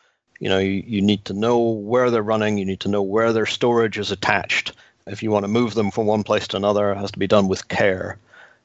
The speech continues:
So what it does is it focuses down. You might have a hundred pieces running, but the storage is maybe only three of them, and you really have to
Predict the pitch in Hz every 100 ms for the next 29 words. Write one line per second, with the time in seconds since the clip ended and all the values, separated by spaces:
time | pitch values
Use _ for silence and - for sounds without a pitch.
0 | _ _ 123 139 151 135 123 110 107 -
1 | 151 147 135 113 101 101 110 104 101 98
2 | 135 143 110 120 104 135 127 95 _ -
3 | 113 117 95 - 110 113 107 101 98 -
4 | 92 - _ _ _ _ _ 101 98 -
5 | 156 143 117 101 - - - _ _ -
6 | 101 110 104 101 101 98 95 - - 131
7 | 120 98 87 90 95 - _ _ _ _
8 | 101 101 104 123 127 110 107 107